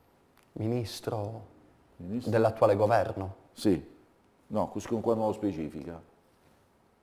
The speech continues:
Speaker 2: Vabbè, lo aggiungo io. Gelmini, ministro
Speaker 1: Sì.
Speaker 2: Gelmini.
Speaker 1: Ministro
Speaker 2: Caro
Speaker 1: Gelmini.
Speaker 2: Prezzi, i contratti saranno adeguati. Ora, il titolo è importante, bisogna vedere se l'adeguato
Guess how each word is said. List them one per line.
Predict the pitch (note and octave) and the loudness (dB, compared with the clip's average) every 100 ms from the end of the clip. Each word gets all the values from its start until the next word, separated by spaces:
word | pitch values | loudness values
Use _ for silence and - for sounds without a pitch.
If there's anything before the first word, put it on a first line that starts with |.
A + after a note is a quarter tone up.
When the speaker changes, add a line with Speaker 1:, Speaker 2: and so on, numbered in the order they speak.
| _ _ _ _ _ _ | _ _ _ _ _ _
Speaker 2:
Vabbè, | - F2 B1+ - | 0 0 -4 -10
lo | F#2 | -4
aggiungo | G2+ G2 G#2+ A2+ | -2 0 4 4
io. | G#2 C#2+ C#2+ _ _ _ _ _ _ _ _ _ _ _ _ _ | 2 -4 -10 _ _ _ _ _ _ _ _ _ _ _ _ _
Gelmini, | - A#2 B2+ C#3+ A2 G2 G2 - - | 2 4 6 6 4 4 0 -4 -4
ministro | G#2 C3 B2+ - | 0 0 0 2
Speaker 1:
Sì. | - | 4
Speaker 2:
Gelmini. | G3 F2+ D#3 C#3 - | 2 2 -4 -8 8
Speaker 1:
Ministro | C4 | 12
Speaker 2:
Caro | F#3 F3 | 12 12
Speaker 1:
Gelmini. | G3 G#3 C3 | 12 12 12
Speaker 2:
Prezzi, | A2 G2+ C3+ C3+ - - | 8 4 4 4 -8 -4
i | C3+ | 0
contratti | C#3 F3 F#3 A3+ A3+ A3 - G#3+ - | 6 6 10 12 12 10 2 0 0
saranno | - G#3 D#3+ G2+ G2+ A#2 A#2+ - | 10 12 12 12 8 2 0 8
adeguati. | D#3+ C3+ C3 G#2 D#2 B1 - C2 A#1 _ _ _ _ _ | 8 10 10 8 4 2 -6 -14 -16 _ _ _ _ _
Ora, | C3 G2 F2+ - | 4 6 4 4
il | D3 - | 4 6
titolo | A#2+ F#2+ F#2 | 2 2 0
è | |
importante, | F2+ F#2+ - A#2+ C#2 - C2 - | 0 0 4 4 2 -8 -12 -8
bisogna | A2 B2+ C3 | -4 0 2
vedere | C3+ F#2 | 2 2
se | - G2+ | 0 0
l'adeguato | A2+ C#3 C#3+ A#2+ E2+ C#2 - A2 A2+ | 2 4 4 4 4 2 -2 -2 -2